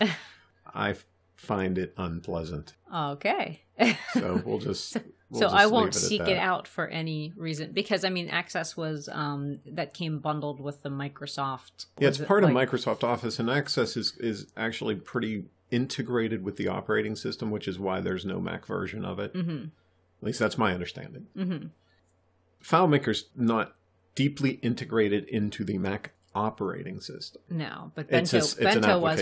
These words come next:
Speaker 2: application.
Speaker 1: the I O S.
Speaker 2: Well, Bento.
Speaker 1: I know, that's different. <laughs>
Speaker 2: May-, maybe someday we'll do
Speaker 1: Back
Speaker 2: a,
Speaker 1: in the day.
Speaker 2: we'll do a Bento and do an, do a rant. <laughs>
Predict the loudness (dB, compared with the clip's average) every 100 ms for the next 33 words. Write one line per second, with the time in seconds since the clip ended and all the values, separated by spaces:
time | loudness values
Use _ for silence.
0 | 2 0 0 0 0 -4 -6 -8 -14 _
1 | -2 0 0 -6 -18 _ _ -10 -10 -8
2 | -12 -4 -4 -4 -6 -10 -12 -14 -14 -14
3 | -16 -20 _ -6 -4 -4 -6 -14 -6 -6
4 | -4 -8 -4 4 6 6 4 2 2 2
5 | 2 2 2 2 2 0 -4 -4 -6 -6
6 | -2 0 2 2 2 0 -2 -2 -4 -4
7 | -4 -4 -8 -20 _ _ _ _ _ -12
8 | -6 -2 -2 -4 -10 _ -10 -4 -4 -2
9 | 0 0 -4 -18 _ _ -8